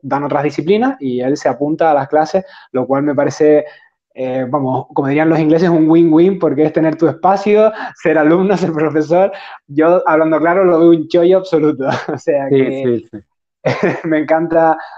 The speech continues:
Speaker 1: eh, esa filosofía. Y nada, Ángel, siempre con todo el mundo hacemos un poquito lo mismo, que es que al final yo hago esta pequeña introducción rápida,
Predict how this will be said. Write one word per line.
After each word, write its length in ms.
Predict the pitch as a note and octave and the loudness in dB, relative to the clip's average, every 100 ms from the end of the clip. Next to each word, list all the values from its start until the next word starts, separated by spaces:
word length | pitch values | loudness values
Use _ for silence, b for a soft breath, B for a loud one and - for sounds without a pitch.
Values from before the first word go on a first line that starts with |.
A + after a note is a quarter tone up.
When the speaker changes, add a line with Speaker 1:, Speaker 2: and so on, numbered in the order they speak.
| B | B
Speaker 1:
eh, 320 | - C3+ C3 C3+ | -4 -2 0 -2
esa 180 | C3+ C#3+ | -2 0
filosofía. 640 | D#3 - C#3+ D3+ F3 F#3 B B _ | 0 0 -2 0 2 0 B B _
Y 100 | C#3 | -4
nada, 260 | C#3+ E3 E3+ | -2 0 -2
Ángel, 320 | E3 D#3 A#2+ | -2 -4 -6
siempre 260 | - C#3 D#3 | -6 -4 -2
con 140 | D#3+ | 0
todo 140 | D#3+ D#3 | 0 0
el 60 | |
mundo 380 | D3+ E3 E3 D3+ | 0 -2 -2 -2
hacemos 400 | A2 A2+ C3 C3+ | -6 -12 -12 -10
un 60 | C#3+ | -8
poquito 260 | C3+ C3+ | -8 -6
lo 80 | C#3 | -4
mismo, 420 | D#3 E3 D#3 D3 | -4 -4 -6 -8
que 160 | - A2 | -10 -12
es 80 | A2+ | -12
que 180 | - B2 | -10 -8
al 80 | A#2+ | -8
final 300 | - B2 B2+ | -10 -10 -8
yo 120 | B2+ | -8
hago 140 | A#2+ B2 | -6 -6
esta 140 | C3 | -8
pequeña 240 | B2 C3 C3 | -10 -10 -12
introducción 440 | C3 B2 - A#2+ | -12 -14 -12 -8
rápida, 420 | C3 C#3+ C#3 D#3 | -6 -4 -2 -4